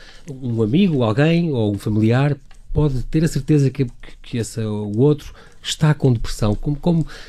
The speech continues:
detectar esses sinais que sejam assim, que, que, que o António diria que são assim mais evidentes?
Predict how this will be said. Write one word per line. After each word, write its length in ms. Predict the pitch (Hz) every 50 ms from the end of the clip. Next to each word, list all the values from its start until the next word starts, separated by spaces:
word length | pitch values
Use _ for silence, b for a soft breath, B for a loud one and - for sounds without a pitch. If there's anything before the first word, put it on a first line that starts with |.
| B B
detectar 500 | - - - - 151 143 - 165 165 160
esses 160 | 156 143 139 -
sinais 320 | - 147 139 151 151 147
que 120 | 147 - -
sejam 240 | - 143 127 135
assim, 240 | 131 123 - 143 139
que, 240 | 135 - - 135 120
que, 240 | 117 - - 123 117
que 180 | 113 - -
o 140 | 123 117 117
António 240 | 113 107 127 127 120
diria 180 | 107 120 127 127
que 80 | -
são 160 | - 131 120
assim 200 | 117 110 - -
mais 360 | 120 113 120 127 135 131 113 117
evidentes? 600 | 110 104 107 98 107 117 120 120 120 - - B